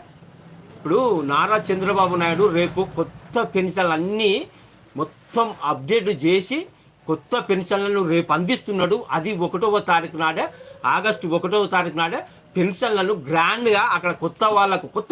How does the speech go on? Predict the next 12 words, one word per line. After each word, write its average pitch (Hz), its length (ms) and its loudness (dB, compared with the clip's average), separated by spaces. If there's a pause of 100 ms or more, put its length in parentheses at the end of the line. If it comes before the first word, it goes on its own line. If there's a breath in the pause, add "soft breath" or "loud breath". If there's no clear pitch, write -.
(120)
పెన్షన్లు 202 380 -2 (760 soft breath)
రేపు 175 200 0
అందిస్తున్నాడు. 247 680 0 (340 loud breath)
అలాగే 202 360 2
అన్ని 214 320 0
రకాల 220 340 2
పెన్షన్లు 202 440 -2
నాలుగు 180 320 0
వేలకు, 226 320 0
వికలాంగులకు 196 640 0
ఆరు 196 220 2
వేలు, 269 280 0